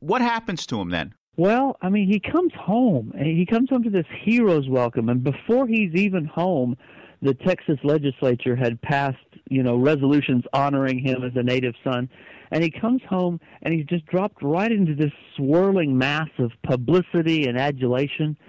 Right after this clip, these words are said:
Speaker 2: And, uh, he, he's, he's, people ask him to give speeches, and they're Audie Murphy Day, you know, in every little town of North, Northeast Texas. And one afternoon, he's at his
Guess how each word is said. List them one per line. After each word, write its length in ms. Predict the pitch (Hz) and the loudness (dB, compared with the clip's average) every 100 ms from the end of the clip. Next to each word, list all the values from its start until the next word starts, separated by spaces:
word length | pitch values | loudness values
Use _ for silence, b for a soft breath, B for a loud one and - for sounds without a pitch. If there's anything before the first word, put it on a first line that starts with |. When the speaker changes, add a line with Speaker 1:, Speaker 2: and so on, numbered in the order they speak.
| b b b b b b | b b b b b b
Speaker 2:
And, 380 | 127 131 131 127 | -2 0 0 0
uh, 180 | 120 117 | 0 -2
he, 240 | 131 87 135 | -2 0 2
he's, 420 | 131 113 - - | 0 -2 -10 -6
he's, 300 | 139 123 127 _ _ - | -2 -2 -2 _ _ -6
people 240 | 170 131 | -4 0
ask 220 | 135 131 - | 0 0 -2
him 100 | 127 | -2
to 60 | |
give 180 | 117 113 - | 0 -4 -6
speeches, 500 | - 202 190 185 170 | -4 -2 0 0 0
and 120 | 143 131 | 0 0
they're 160 | 120 - | 0 0
Audie 280 | 156 160 | 2 2
Murphy 420 | 139 147 151 147 131 | 0 -2 0 -2 0
Day, 640 | 131 139 147 143 143 147 | 2 2 2 0 -2 -4
you 140 | - 127 | -2 0
know, 240 | 127 127 | 0 -2
in 240 | - 120 147 | -2 -2 0
every 300 | 156 147 135 | 0 2 2
little 260 | 139 131 120 - | 2 0 -2 -4
town 400 | 131 131 135 131 - | -2 0 0 -2 -2
of 220 | 117 123 | -4 0
North, 280 | 123 127 - - _ | 0 0 -4 -20 _
Northeast 500 | - 131 123 131 117 - | -6 -4 -2 -4 -4 -6
Texas. 360 | 123 - 117 - B B B B B B B | -8 -4 -8 -8 B B B B B B B
And 200 | 139 143 | -2 2
one 180 | 147 180 | 2 2
afternoon, 580 | 185 175 156 156 165 156 | -2 -2 0 2 2 2
he's 160 | 139 135 | 2 2
at 60 | |
his 100 | 120 | 2